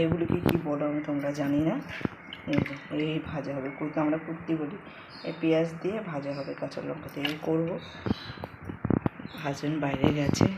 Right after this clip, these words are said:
মেয়েটা ঘুমাচ্ছে, চারিদিকে ছড়ানো। দিদি আসবে আর কাজ করতে, কখন আসবে জানি না। মেয়ে এখন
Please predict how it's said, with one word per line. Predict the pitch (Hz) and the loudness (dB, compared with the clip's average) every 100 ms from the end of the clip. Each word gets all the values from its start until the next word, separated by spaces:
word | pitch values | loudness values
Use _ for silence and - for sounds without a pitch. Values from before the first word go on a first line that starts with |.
| 196 - - - - | -4 -8 -12 -6 2
মেয়েটা | 151 139 165 156 | 6 6 6 2
ঘুমাচ্ছে, | 160 151 151 - 170 175 | 0 4 6 6 2 0
চারিদিকে | 151 143 - - 175 | -2 4 6 6 2
ছড়ানো। | - 147 143 165 190 - - - - - - | 2 0 2 4 2 0 -10 -10 0 8 8
দিদি | - - 165 151 | 8 6 6 6
আসবে | 151 147 165 | 8 8 8
আর | - | 6
কাজ | 147 - - | 10 10 8
করতে, | 160 - | 0 6
কখন | - - - | 8 8 8
আসবে | - - - | 8 6 4
জানি | - - - | 6 8 6
না। | - - - - - - - 60 - - - - - - - - - - - - - - - - - - - - 165 | 4 2 2 -2 -2 0 4 4 6 4 4 0 -2 -4 -6 -6 -8 -4 -4 -2 -4 -4 -8 -8 -8 -8 -8 -6 -2
মেয়ে | 156 156 | 0 0
এখন | 160 | 2